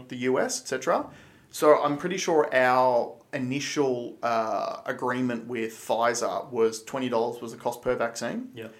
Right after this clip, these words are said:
Speaker 1: And you gotta think two, two shots was the original sales pitch.
Speaker 2: Yeah.
Speaker 1: So it's forty dollars per person.
Speaker 2: Yeah, they said it was, just from memory, they said it was two, then it was done, right?
Speaker 1: Yeah, they did say that at the beginning. They
Speaker 2: Yeah,
Speaker 1: also
Speaker 2: okay.
Speaker 1: said that
Speaker 2: We
Speaker 1: it
Speaker 2: forgot
Speaker 1: stopped
Speaker 2: that
Speaker 1: spread.
Speaker 2: too.
Speaker 1: So,
Speaker 2: Yeah.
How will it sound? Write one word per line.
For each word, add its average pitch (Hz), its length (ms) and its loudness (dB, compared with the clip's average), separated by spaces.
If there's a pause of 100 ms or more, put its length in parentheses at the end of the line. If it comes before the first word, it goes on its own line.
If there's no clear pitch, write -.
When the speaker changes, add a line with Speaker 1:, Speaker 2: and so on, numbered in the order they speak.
Speaker 1:
And 123 100 -4
you 117 60 2
gotta 117 120 0
think 113 260 -6
two, 123 460 0
two 127 200 -4
shots 123 340 -2
was 117 160 -6
the 113 140 -8
original 117 480 -8
sales 120 280 2
pitch. 220 320 -4
Speaker 2:
Yeah. 110 220 -4
Speaker 1:
So 127 120 -10
it's 117 80 -10
forty 135 300 -2
dollars 117 300 0
per 120 220 -2
person. 127 580 -4
Speaker 2:
Yeah, 143 120 4
they 196 140 -2
said 170 240 -6
it 110 80 -8
was, - 220 -8 (480)
just 165 240 -8
from 127 140 -6
memory, 123 220 -8
they 117 100 -4
said 143 180 -4
it 113 60 -4
was 95 120 -8
two, 120 280 -6
then 95 100 -12
it 90 80 -12
was 95 120 -14
done, 120 260 -6
right? 117 220 -8 (120)
Speaker 1:
Yeah, 147 200 8
they 120 120 2
did 123 200 -6
say 117 120 0
that 113 120 -2
at - 60 -10
the 113 60 -14
beginning. 113 320 -8
They 135 100 4
Speaker 2:
Yeah, 156 60 12
Speaker 1:
also 160 180 8
Speaker 2:
okay. - 80 4
Speaker 1:
said 131 140 2
that 120 100 0
Speaker 2:
We 113 60 0
Speaker 1:
it - 60 -6
Speaker 2:
forgot - 60 -6
Speaker 1:
stopped - 180 2
Speaker 2:
that - 60 -4
Speaker 1:
spread. - 280 -4
Speaker 2:
too. - 60 -12
Speaker 1:
So, 113 300 2 (120)
Speaker 2:
Yeah. 98 120 -4